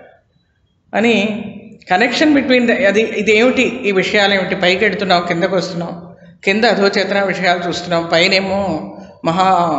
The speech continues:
అతిమానస చైతన్యాలకు ఇంకా వెళ్ళే ముందు అతిమానసం అని చూస్తున్నాం, ఈ రెండింటికి ఏమిటి అనేది ఇక్కడ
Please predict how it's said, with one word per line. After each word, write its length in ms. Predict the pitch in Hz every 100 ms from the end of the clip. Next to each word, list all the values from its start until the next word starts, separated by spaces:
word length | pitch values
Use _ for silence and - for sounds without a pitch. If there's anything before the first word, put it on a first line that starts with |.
| 117 - -
అతిమానస 560 | 151 185 190 185 185 180
చైతన్యాలకు 500 | 175 175 175 175 175
ఇంకా 220 | 160 180
వెళ్ళే 260 | 175 165 175
ముందు 500 | 160 160 175 - - - -
అతిమానసం 560 | 170 175 180 175 156 165
అని 140 | 156
చూస్తున్నాం, 640 | 170 175 170 - 156 147 - - - 247
ఈ 60 |
రెండింటికి 460 | 214 202 240 233 262 226
ఏమిటి 280 | 214 220 220
అనేది 260 | 196 196
ఇక్కడ 320 | 233 196 165